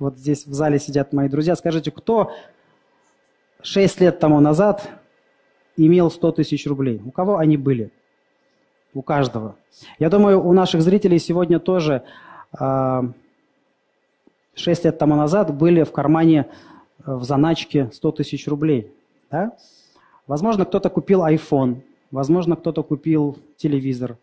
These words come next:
а кто-то, возможно, купил нечто под названием Litecoin,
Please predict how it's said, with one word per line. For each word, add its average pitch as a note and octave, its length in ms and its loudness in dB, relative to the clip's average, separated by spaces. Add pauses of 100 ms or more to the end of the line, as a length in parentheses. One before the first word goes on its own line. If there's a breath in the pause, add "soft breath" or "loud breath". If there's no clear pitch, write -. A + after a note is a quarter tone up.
(680 loud breath)
а C3+ 100 -10
кто-то, F#3+ 500 -4 (840)
возможно, - 480 -6
купил C3+ 500 -2 (580)
нечто D#3 680 2 (220)
под C#3+ 160 0
названием C#3+ 580 2
Litecoin, G3+ 680 2